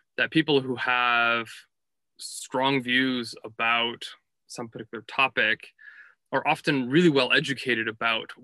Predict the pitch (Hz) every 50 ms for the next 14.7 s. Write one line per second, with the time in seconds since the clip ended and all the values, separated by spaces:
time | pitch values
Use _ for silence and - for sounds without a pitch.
0 | 117 127 135 127 - 127 117 123 123 - - 131 127 120 110 - - - - 117
1 | 113 113 113 110 107 107 - 107 110 113 110 117 110 107 101 - - - - 110
2 | 101 95 - - - - - - _ _ _ _ _ _ _ _ _ _ _ _
3 | _ _ _ _ _ _ _ _ _ - - 135 123 135 135 123 - - 139 156
4 | 160 156 156 143 135 135 127 113 - 131 127 127 127 127 123 123 120 120 - -
5 | - 110 135 120 139 123 113 - - 127 123 120 117 110 - - - - - 123
6 | 127 120 - _ - 120 113 110 110 107 - 113 110 113 127 127 120 - - -
7 | 127 117 120 120 110 - - - 123 113 110 104 113 113 - - 117 110 107 113
8 | - - 117 110 - 107 104 - 113 113 - 208 214 202 170 151 139 131 - -
9 | 147 139 120 - 147 139 - - 190 185 170 147 143 131 - - - 160 139 123
10 | 123 147 175 190 151 131 127 - 127 117 117 110 110 110 110 113 - 113 110 107
11 | 113 113 110 127 147 156 139 120 - 113 107 98 101 104 120 110 107 110 110 110
12 | 107 - - - _ - - - - - - - - - 117 113 110 - - -
13 | - - - - - _ _ _ - - - - - - - - - _ _ -
14 | - - 208 220 190 156 139 135 135 131 123 - -